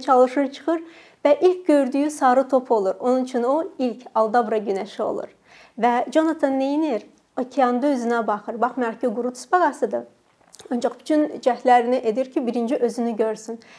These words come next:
və "Mən kiməm?" sualının cavabını tapır. Onun dediyi söz də bu olur. "Mən nəhəng Aldabra tısbağasıyam."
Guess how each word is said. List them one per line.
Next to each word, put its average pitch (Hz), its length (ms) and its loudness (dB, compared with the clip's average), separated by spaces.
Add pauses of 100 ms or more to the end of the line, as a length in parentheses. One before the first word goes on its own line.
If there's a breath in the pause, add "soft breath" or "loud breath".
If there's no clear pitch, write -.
(160 loud breath)
və 277 160 2
"Mən 269 240 -2
kiməm?" 254 280 0
sualının 226 400 -2
cavabını 214 480 -2
tapır. 226 340 -8 (440 soft breath)
Onun 247 260 2
dediyi 233 220 -4
söz 277 280 -4
də 247 120 -2
bu 233 60 2
olur. 214 220 0 (120)
"Mən 247 380 -4
nəhəng 247 340 -6
Aldabra 214 380 0
tısbağasıyam." - 640 -6